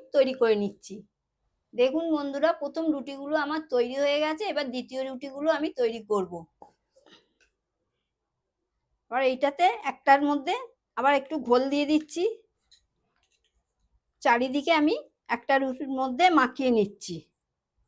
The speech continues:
আবার একটা রুটি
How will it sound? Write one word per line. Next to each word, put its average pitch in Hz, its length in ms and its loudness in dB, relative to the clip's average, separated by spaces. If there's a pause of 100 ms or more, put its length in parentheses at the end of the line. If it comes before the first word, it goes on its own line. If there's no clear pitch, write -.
(3250)
আবার 277 200 2 (120)
একটা 262 200 -4
রুটি 285 260 -2